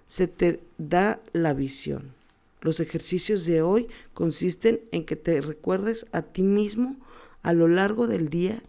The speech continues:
que quieres ver. La idea de hoy implica tácticamente también el reconocimiento de que ahora no ves. Por lo tanto,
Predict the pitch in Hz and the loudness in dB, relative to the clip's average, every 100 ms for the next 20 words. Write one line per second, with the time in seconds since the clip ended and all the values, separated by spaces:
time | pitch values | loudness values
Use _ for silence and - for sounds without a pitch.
0 | - 165 - - 160 156 147 139 131 - | -10 -10 -6 0 0 0 -6 -6 -6 -10
1 | - - - - - 165 160 190 214 208 | -20 -20 -20 -18 2 2 6 4 6 6
2 | 170 190 240 - 180 170 170 185 - 202 | 6 4 2 -2 -4 -4 -2 -2 -2 -4
3 | - - - 202 - - - 226 175 165 | -6 -8 -6 -6 -8 -12 -4 -2 0 0
4 | 160 190 - 160 151 160 185 190 196 - | -4 -8 -2 -2 0 0 0 -2 -6 -4
5 | 160 156 - 160 165 185 208 190 160 - | -2 -2 -4 -2 0 0 0 0 0 0
6 | 151 151 156 165 165 156 185 185 - _ | 2 2 2 2 2 0 -2 -4 -12 _
7 | - - - - 160 156 156 165 160 160 | -20 -20 -20 -4 0 4 4 4 2 2
8 | 208 233 | -2 -4